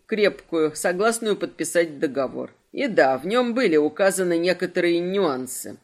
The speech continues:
Наши юристы знают своё дело. Но появилась Зоя.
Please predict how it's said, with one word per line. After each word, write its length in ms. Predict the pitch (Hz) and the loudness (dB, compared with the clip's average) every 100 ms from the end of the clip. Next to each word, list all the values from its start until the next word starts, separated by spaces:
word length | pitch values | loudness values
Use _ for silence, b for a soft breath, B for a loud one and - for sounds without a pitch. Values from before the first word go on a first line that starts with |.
| - | -18
Наши 460 | - 190 185 180 | -10 -4 -4 -4
юристы 640 | 185 180 190 208 196 - 180 | -4 -2 0 0 -2 -4 -2
знают 440 | 185 202 135 131 | 0 0 0 -4
своё 360 | - 135 131 131 | -6 -4 -2 -4
дело. 440 | 120 127 127 117 _ _ _ - | -4 -4 -6 -10 _ _ _ -10
Но 240 | 160 226 | -2 -2
появилась 640 | 247 226 151 135 175 180 139 | 2 2 2 0 0 -2 -4
Зоя. 520 | 107 117 123 123 113 | -8 -8 -8 -10 -14